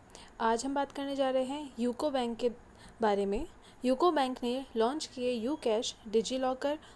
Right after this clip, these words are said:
और एक ऐप। यूको बैंक ने कोलकाता, पश्चिम बंगाल में यू कैश, डिजीलॉकर और एक ऐप नामक तीन नए डिजिटल प्रोडक्ट लॉन्च किए हैं। बैंक द्वारा एक नई चालू खाता सुविधा भी शुरू क-, शुरू की गई है।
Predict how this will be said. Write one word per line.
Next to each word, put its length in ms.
और 120
एक 280
ऐप। 200
यूको 280
बैंक 220
ने 80
कोलकाता, 580
पश्चिम 440
बंगाल 340
में 220
यू 100
कैश, 280
डिजीलॉकर 680
और 120
एक 240
ऐप 160
नामक 280
तीन 340
नए 200
डिजिटल 380
प्रोडक्ट 680
लॉन्च 260
किए 240
हैं। 240
बैंक 260
द्वारा 240
एक 220
नई 240
चालू 340
खाता 320
सुविधा 380
भी 220
शुरू 260
क-, 120
शुरू 320
की 220
गई 180
है। 280